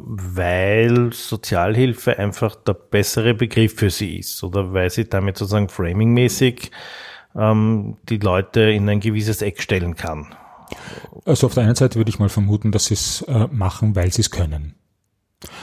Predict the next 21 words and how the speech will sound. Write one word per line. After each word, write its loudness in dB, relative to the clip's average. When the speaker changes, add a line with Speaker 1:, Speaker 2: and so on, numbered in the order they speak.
Speaker 2:
Also 4
um 2
zu -2
be-, 0
äh, 4
zu -2
demonstrieren, 2
na, -2
ich -2
muss, -2
äh, 0
ich -2
verwende 2
meine 0
Worte 0
und -4
deine 2
kannst -4
du 2
dir -2
behalten. -4